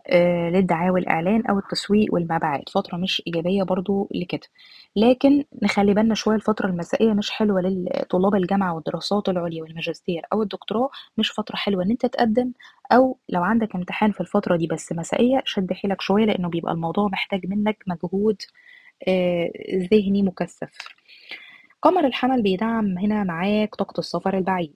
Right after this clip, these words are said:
يعني ممكن هنا تسافر سفرية بعيدة وليست داخلية في بلدك، سفر بعيد بالذات لو دولة أجنبية بحثا عن عمل، لو أنت هنا بتعمل إجراءات سفر لزوجتك، فإجراءات السفر ليها أو أوراقها بتتم أو بتتسهل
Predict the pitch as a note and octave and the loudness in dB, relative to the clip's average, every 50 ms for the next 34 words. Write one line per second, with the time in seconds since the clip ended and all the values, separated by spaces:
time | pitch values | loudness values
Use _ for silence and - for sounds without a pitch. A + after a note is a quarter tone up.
0 | _ - - C#3+ C#3+ D3 E3 F3+ - - F3 - F#3+ F#3+ F#3 - - - G3+ G#3 | _ -12 -12 -12 -12 -12 -14 -14 -10 -10 -8 -6 -6 -6 -6 -6 -2 -2 -2 -2
1 | - - G#3+ - - - - E3+ F#3 G3 G3 F#3+ F#3+ F3+ E3+ F3 E3 - D3 D3+ | -2 -4 -8 -8 -10 -6 -4 -2 0 0 0 0 -2 -2 -2 -2 -4 -6 -6 -6
2 | D3+ F3 F#3+ - - F#3+ E3+ E3 D#3+ D#3+ - - E3+ F3 F#3 F#3+ G3 G3 F3+ _ | -4 -4 -4 -4 -6 -8 -6 -6 -10 -8 -6 -6 -6 -4 -2 -4 -4 -4 -6 _
3 | _ - - F3+ F3+ D#3+ - - - _ _ _ - - G#3 G3 - G#3 G3+ - | _ -6 -4 -2 -2 -2 -4 -8 -12 _ _ _ -6 -4 -4 0 0 0 -2 -2
4 | - - F#3 F3+ F3+ F3 D3 _ - _ _ - _ - - E3 D#3 - G3 G#3+ | -4 -2 -2 0 0 -2 -4 _ -16 _ _ -20 _ -6 -4 -4 -2 0 -2 -2
5 | G#3 G3 F3+ E3 E3 F3+ F#3+ G3 G3+ - - F#3+ G3 G3 G3 G#3 G#3 F3+ D#3 D3 | 0 -2 -2 -2 -2 -2 -2 -2 -2 -2 -2 -4 -2 -2 0 2 0 0 0 -4
6 | E3 - - - F#3 F#3 F#3 G3 G3 F#3+ G#3 G3+ E3 - _ _ _ _ _ - | -6 -6 -6 -8 -8 -6 -4 -4 -4 -2 -2 -2 -4 -4 _ _ _ _ _ -20
7 | - - - - - - D#3 E3+ G3 G3+ - F#3 F#3 G3+ G3+ G3+ - - - F3 | -18 -16 -16 -12 -4 -4 0 0 0 0 0 0 0 0 2 0 0 -2 -4 -6
8 | E3+ F3 - G3+ G3 G3 F#3+ F#3 - - E3 - E3+ E3+ - - - G3+ G#3 A3+ | -6 -4 -2 0 0 0 0 0 0 -2 -2 -2 -2 -2 0 0 2 2 2 0
9 | - - - - _ _ _ _ _ _ - - F#3 F3+ - G3 F#3 F#3 F3+ F3 | 0 -4 -10 -10 _ _ _ _ _ _ -2 -2 0 2 2 0 2 2 0 0
10 | G3+ G3 - - - - _ _ - _ _ _ _ - D#3+ D#3+ - - D#3+ - | -2 -4 -4 -8 -18 -18 _ _ -20 _ _ _ _ -6 -4 -4 -4 -4 -4 -4
11 | D#3+ D#3+ - F#3 - F3 - - F#3+ F#3 - F#3+ F#3+ F#3 - - F3 F3+ F#3+ G3 | -4 -4 -4 -4 -6 -6 -6 -6 -6 -4 -4 -2 -2 -2 -2 -2 -2 -2 0 0
12 | G3 - - E3 - - D#3+ E3 E3+ - - G#3 G3+ F#3 F3 F3 _ - G#3+ A3 | 0 -2 -2 -2 -2 -2 -2 -2 -2 -2 -2 -2 -2 -2 -4 -4 _ -2 -2 0
13 | A#3 A#3+ A#3+ - A#3 A#3+ G#3+ G#3+ - F#3 - - - G#3 G3+ F#3+ G3 G3 G3 | 0 0 0 2 2 2 2 0 -2 -4 -6 -6 -6 -6 -6 -4 -4 -4 -4